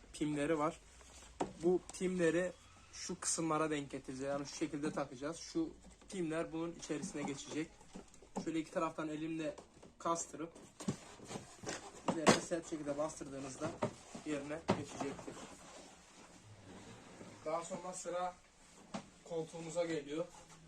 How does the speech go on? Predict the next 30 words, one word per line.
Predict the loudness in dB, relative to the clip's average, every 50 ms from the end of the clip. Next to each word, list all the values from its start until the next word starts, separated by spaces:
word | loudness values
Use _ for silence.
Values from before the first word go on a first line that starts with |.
| -12 -6
Koltuğu | -2 0 0 0 -2 -4
takmadan | -2 0 0 0 2 2 2 2 2 2
önce | 2 0 -2 -2 -2 -2 -2 -2 -4 -8 -12 -12
şu | -10 -10 -8
koltuğun | -6 -4 -4 -4 -4 -6 -8 -8 -6 -2
alt | -2 -2 -4 -4 -2
parçasını | 0 0 0 2 -2 -2 -2 -2 -4 -2
takacağız. | -2 -4 -4 -4 -6 -4 -4 -4 -4 -6 -12 -16 -20 -20 -20 -20 -20 -20 -20 -20 -20 -20 -20 -12 -2
Koltuğun | 2 2 2 2 2 0 2
alt | 4 2 2 4
parçasını | 2 2 2 2 -2 -2 -2 -4 -4
bu | -6
şekilde | -6 -6 -4 -2 -2 -2 2
takmanız | 4 2 2 2 -2 -4 -4 -6 -6 -6
gerekiyor. | -6 -4 -4 -6 -6 -4 -2 0 0 0 0 -2 -12 -20 -20 -20 -20 -20 -18 -14
Şu | -8 -2 0 0 -2 -2 -6 -8
eğimli | -4 -2 -2 -2 0 0 2
olan | 4 4 4 4
yeri | 2 2 0 0 0 0
ön | 0 -2 -4 -4
tarafa | -2 -2 -2 -2 -2 -2 -4
gelecek, | -4 -4 -4 -4 -4 -4 -6 -6 -8 -8
düz | -8 -6 -4
olan | -2 0 0 -2 -2 -4 -12 -14 -6 -6
yeri | -4 -4 -4 -4
de | -2 -4 -4 -4 -2
arka | -2 -2 -2 -2 -6
tarafa | -4 -4 -4 -4 -4 -6 -6
gelecek. | -6 -6 -6 -6 -8 -10 -10 -10 -12 -12 -14 -20 -20 -20 -20 -20 -20 -8
Koltuğun | 0 2 2 2 2 0 0 -2 -2